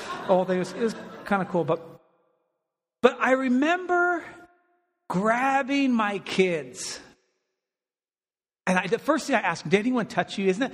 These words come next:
like, as a, as a hus-, as a dad, isn't that, like, your first thing? "Did anyone touch you?" 'Cause I, I, ugh. And so, but I, I had 'em. And they're like, "No." And just that feeling of, you were gone.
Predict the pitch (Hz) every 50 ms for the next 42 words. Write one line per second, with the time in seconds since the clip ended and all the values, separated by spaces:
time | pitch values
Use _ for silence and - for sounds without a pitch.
0 | - - - 202 190 226 196 170 - 226 220 - 247 220 208 202 202 175 139 -
1 | - - - _ - - 240 254 247 247 - 208 208 160 196 180 165 143 156 -
2 | 160 - - - 196 185 185 185 175 165 180 180 240 294 254 233 202 175 - -
3 | 190 170 - - 208 208 190 - - 208 208 202 180 175 185 202 247 285 262 220
4 | 190 180 - - 208 202 196 - - 233 233 226 - 170 185 - 190 226 220 -
5 | - - - _ _ _ _ _ _ _ _ _ _ - 170 165 165 135 - -
6 | - - 208 226 220 220 - - 156 143 - - - 180 160 147 - 202 180 180
7 | - 185 180 - - - 175 - - - - - - 254 254 254 247 240 226 185
8 | 143 - - - - _ _ _ _ _ _ _ _ - 139 147 - 185 180 185
9 | 214 214 240 240 233 196 - - 175 175 175 - 226 226 - - - 208 185 -
10 | - - - - - - - 294 302 311 320 320 285 247 196 170 175 - 165 165
11 | 160 156 143 - - - - _ _ _ _ _ _ _ _ _ - - 208 247
12 | 262 240 240 220 160 131 139 123 - - - 226 214 196 214 226 214 196 175 147
13 | - -